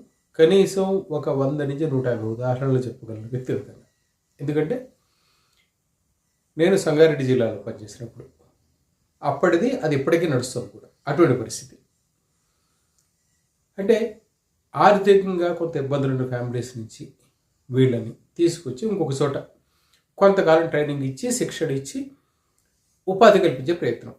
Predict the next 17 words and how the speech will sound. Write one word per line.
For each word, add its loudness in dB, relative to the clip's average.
శిక్షణ 0
ఇచ్చే -2
టైంలో 4
డబ్బులు -2
ఇస్తారు. -18
శిక్షణ 0
ఇచ్చిన -2
తర్వాత 2
వాళ్ళకి 4
మొదటి 0
నెల -2
జీతం 2
వచ్చే -4
వరకు -4
అవకాశం -2
కల్పిస్తారు. -20
అంటే -2